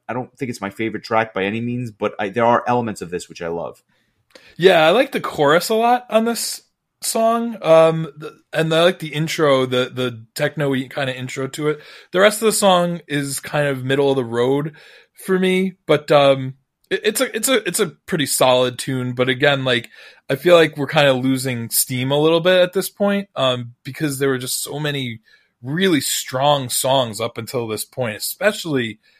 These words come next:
Speaker 2: those first six or even seven tracks were just, I, I, I really, um, just enjoy that whole beginning and middle of this album so much that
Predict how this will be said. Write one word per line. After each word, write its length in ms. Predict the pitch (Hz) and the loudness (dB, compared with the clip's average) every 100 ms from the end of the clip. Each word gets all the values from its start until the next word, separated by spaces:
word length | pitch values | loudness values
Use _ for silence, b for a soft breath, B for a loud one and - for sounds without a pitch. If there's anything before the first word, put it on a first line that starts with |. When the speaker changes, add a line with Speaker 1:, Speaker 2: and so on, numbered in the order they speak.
| _ _ _ | _ _ _
Speaker 2:
those 320 | 135 151 139 - | 2 2 4 -2
first 560 | - 147 139 - - | 2 4 4 -2 -2
six 440 | - - 156 151 - | -2 0 0 -2 -2
or 140 | 131 | 0
even 240 | 131 127 | 0 -2
seven 440 | 117 - 127 135 120 | -6 -4 -2 -4 -6
tracks 540 | - 127 117 - - | -6 -2 -2 -4 -12
were 80 | 113 | -14
just, 220 | 110 - _ - | -16 -18 _ -10
I, 240 | 87 139 | -8 -6
I, 240 | 143 151 170 | -2 -2 -2
I 140 | - | -2
really, 760 | 175 147 139 151 147 131 113 107 b b b b - | -2 -2 2 4 4 0 -4 -10 b b b b -4
um, 500 | 131 120 113 107 104 _ _ | 0 0 -2 -6 -16 _ _
just 240 | 156 151 | -8 -6
enjoy 800 | 143 120 107 120 127 127 110 107 _ _ _ _ _ _ _ | -6 -6 -6 -2 4 4 2 -6 _ _ _ _ _ _ _
that 200 | 131 123 | -2 -2
whole 640 | - 151 151 143 127 107 _ - _ _ _ _ | -4 0 2 2 0 -6 _ -20 _ _ _ _
beginning 500 | 127 135 123 143 139 | -8 -6 -4 -2 -2
and 160 | 127 117 | -4 -2
middle 340 | 123 127 113 | 0 2 2
of 80 | 107 | 0
this 180 | 107 110 | -4 -6
album 380 | 117 117 107 104 | -2 -2 -2 -8
so 300 | - 123 110 | -6 -6 -4
much 340 | 107 110 - | -4 -6 -6
that 300 | 117 107 107 | -4 -4 -4